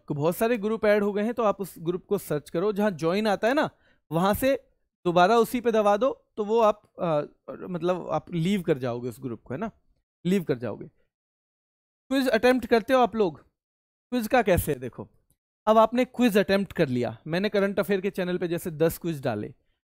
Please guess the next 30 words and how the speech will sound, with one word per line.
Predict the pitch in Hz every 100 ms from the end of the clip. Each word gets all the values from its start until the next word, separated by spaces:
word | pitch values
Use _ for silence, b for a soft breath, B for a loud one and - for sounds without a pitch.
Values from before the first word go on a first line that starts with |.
| _
आपको | 151 - 196
पांच | 151 143 170 -
सवाल | 147 135 139
बहुत | 131 113 113
अच्छे | 123 147
से | 131
पता | 123 110 110
थे, | 120 - _ -
आपने | 147 180
पांचों | 170 147 175
सवाल | 160 151 151
क्या | 151 147
किए, | - 165 240 b b b b
आपने | 151 - 208 - 165
पांचों | 151 - 247
सवाल | - 170 151 160 269 330 _ _ _ -
कर | 190
दिए, | 135 123 - _ _
ठीक | 214 277
है। | 262 b b _
<coughs> | 214
सा-, | - - - 175 - _
पांच | 208 277 -
सवाल | 269 247
आपको | 240 247
ठीक | 240 226 208
से | 214
पता | 190 185
नहीं | 185 175 202
थे, | 220